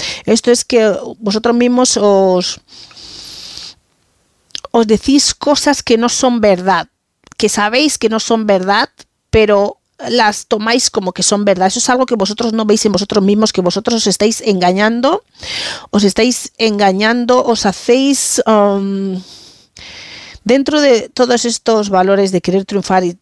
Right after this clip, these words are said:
y, y, y ser alguien, y en, os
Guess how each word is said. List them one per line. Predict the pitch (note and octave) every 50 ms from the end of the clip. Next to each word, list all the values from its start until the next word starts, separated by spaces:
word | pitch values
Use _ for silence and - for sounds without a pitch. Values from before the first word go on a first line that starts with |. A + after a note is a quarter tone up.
| _ _
y, | F#3 E3+ D#3+ C#3+ - F#3+ F3+ E3+ E3+ -
y, | G#3 G3
y | F3+
ser | - - - A#3 A#3 - - - -
alguien, | G#3+ G#3+ G#3+ G#3+ G3+ G3 F3 - - F3+ F3+ F3 G3 A3+ - - _ _
y | - A3+ G3 F#3
en, | F#3 F#3 F3+ F3+ F3+ F3+ F3+ F3+ F3 - - _ _ _ _ _ _ _ _ _ _ _ _ _ _ _ _ _ _ _ _ _ _ _ _ _ _ _ _ _ _ _ _ _ -
os | - A3 G#3 - - - -